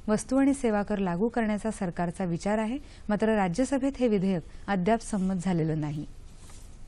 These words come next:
नॅशनल हेराल्ड खटल्यात काँग्रेस अध्यक्ष सोनिया गांधी आणि उपाध्यक्ष राहुल गांधी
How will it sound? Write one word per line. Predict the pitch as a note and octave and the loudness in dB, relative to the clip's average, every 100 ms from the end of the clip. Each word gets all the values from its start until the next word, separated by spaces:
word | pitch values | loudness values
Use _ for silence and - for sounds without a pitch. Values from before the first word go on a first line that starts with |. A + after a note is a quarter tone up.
| - - - - - - - - - - - - - - A#3+ | -16 -16 -16 -18 -18 -18 -18 -18 -16 -16 -16 -16 -14 -2 4
नॅशनल | B3 - D#4+ E4+ | 4 6 4 4
हेराल्ड | D4 C#4 D4 C#4+ | 4 4 2 2
खटल्यात | A#3+ A3+ A#3 A#3+ - | -2 2 2 2 0
काँग्रेस | G#3 F#3+ G#3 | 0 2 0
अध्यक्ष | - F#3+ G3 - | -2 -4 -2 -2
सोनिया | - F3+ F3 | 0 0 0
गांधी | F3+ F3 F3+ A#3 | 0 0 2 2
आणि | A#3 | 0
उपाध्यक्ष | F#3+ A3 G#3 A#3 - A3+ | 0 2 2 2 0 0
राहुल | G3+ F#3+ G3 | 2 2 2
गांधी | F3+ F3+ F3 | 2 2 0